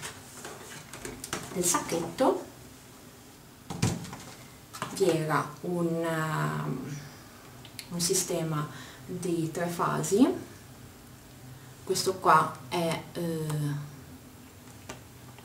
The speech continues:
è per il tipo di pelle, eh, due, da, eh, secca a mista, come c'è scritto qua.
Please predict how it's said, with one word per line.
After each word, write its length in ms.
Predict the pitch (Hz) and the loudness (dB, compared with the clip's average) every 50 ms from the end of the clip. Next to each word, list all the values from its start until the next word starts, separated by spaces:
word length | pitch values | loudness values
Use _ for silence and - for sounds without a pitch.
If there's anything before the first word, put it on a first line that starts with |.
| - - - 180 | -10 -8 -6 -6
è 40 | 175 | -2
per 200 | - 180 175 180 | 2 4 4 4
il 120 | 175 - | 4 4
tipo 260 | - 190 180 - 185 | 2 0 0 0 0
di 120 | 170 175 175 | 0 0 2
pelle, 480 | 170 - 160 156 160 165 156 151 - - - - - - - - | 2 2 2 4 2 2 2 0 0 -4 -8 -12 -14 -14 -10 -4
eh, 260 | 170 165 156 147 - | -2 0 0 0 0
due, 540 | 156 165 165 165 175 185 208 247 247 247 - - | 0 0 0 4 6 8 8 8 8 6 2 -2
da, 420 | 170 - 175 160 160 151 147 143 - - | 0 2 4 4 4 4 2 0 -2 -4
eh, 320 | 165 160 160 156 156 151 | -4 -2 -2 0 0 2
secca 720 | 151 - - - 175 170 170 170 170 - 190 180 180 170 - | 4 4 4 4 4 2 0 0 0 2 4 4 4 4 4
a 260 | 165 170 160 151 143 | 2 2 0 0 -2
mista, 600 | - 160 151 147 147 - - - 180 208 277 370 - - - - - - - - - - - - - - | 0 0 2 2 2 2 2 6 8 8 8 8 6 2 -8 -14 -14 -14 -14 -14 -14 -14 -14 -14 -12 -10
come 160 | - - - | -8 -6 -4
c'è 140 | - - - | -4 -4 -4
scritto 340 | - - - - - - - - | -4 -4 -6 -6 -8 -10 -10 -6
qua. 480 | - - - - 247 294 277 - - | -4 -2 4 4 4 4 4 0 -8